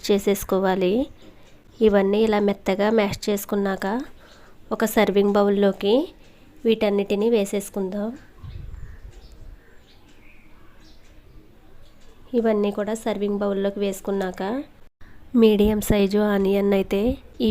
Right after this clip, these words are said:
విధంగా సన్నగా కట్ చేసుకుని రెడీ చేసుకున్న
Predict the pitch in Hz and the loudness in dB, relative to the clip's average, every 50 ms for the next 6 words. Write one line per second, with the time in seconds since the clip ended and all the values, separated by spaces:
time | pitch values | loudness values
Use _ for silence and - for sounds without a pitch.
0 | 208 202 190 196 196 190 190 196 208 - - 226 202 190 190 185 190 196 202 - | 2 2 0 0 -2 0 0 -2 -2 -2 -2 -2 0 0 -2 -2 -2 -4 -4 -4
1 | 202 190 - - - 180 180 - - - 185 180 175 202 247 285 - - - - | -4 -6 -4 -2 0 0 0 0 -2 -2 0 0 2 0 0 -2 -4 -8 -20 -20
2 | - - - - - - - - - - - - - - - - - - - - | -20 -20 -20 -20 -20 -20 -20 -20 -20 -20 -20 -20 -20 -20 -20 -20 -20 -20 -20 -12
3 | - 220 226 208 190 202 202 202 - 214 202 202 - - 220 202 196 | -2 2 2 4 4 4 2 2 0 -2 -2 -4 -4 -4 -2 -2 0